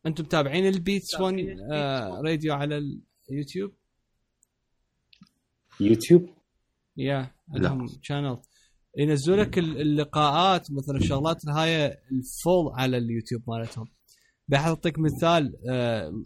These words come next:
Speaker 1: آه، لارز أبو ميتاليكا الدرامر، زين،
Speaker 3: آه.
Speaker 1: مسوي، هو مسوي لقاء ويا ديفيد جرول أبو ال-، أبو فو Fighters، اللي هو المغني مال فو فايترز وهم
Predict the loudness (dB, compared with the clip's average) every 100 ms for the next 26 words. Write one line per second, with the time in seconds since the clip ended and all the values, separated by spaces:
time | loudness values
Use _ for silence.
0 | -6 -2 -2 -2 0 -2 -4 -8 -4 -4
1 | 0 0 0 -4 -6 -4 -2 0 -2 -6
2 | _ _ _ _ _ _ -10 -6 -2 0
3 | 2 4 4 4 2 4 2 0 -2 -6
4 | -4 -2 -2 0 0 0 0 0 2 0
5 | 2 0 -2 -4 -2 -2 -4 -4 -4 -4
6 | -4 -4 -6 -10 -14 -14 -16 -8 -8 -4
7 | -6 -8 -20 -20 -16 -14 -14 -14 -20 _
8 | _ _ _ _ _ _ _ _ _ _
9 | _ _ -4 0 2 2 2 0 0 2
10 | 4 2 2 0 -4 0 0 0 -4 -4
11 | -4